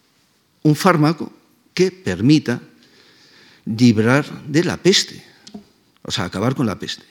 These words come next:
Y lleva toda su vida en eso, encerrado con sus libros, en-, encerrado con sus retortas. Entonces, la gran prueba de toda su vida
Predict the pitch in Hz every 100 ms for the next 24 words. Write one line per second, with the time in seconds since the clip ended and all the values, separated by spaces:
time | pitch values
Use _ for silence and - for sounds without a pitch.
0 | _ _ _ _ _ - - - 107 -
1 | 160 220 - 120 165 - - 117 240 -
2 | - _ _ - 110 - 98 156 180 165
3 | 131 117 180 113 104 107 - - 117 -
4 | 104 139 151 - 127 92 147 117 - -
5 | _ _ _ _ _ - - - - -
6 | _ _ - 117 139 123 98 92 151 175
7 | 180 196 127 101 95 165 185 - 156 160
8 | 214 175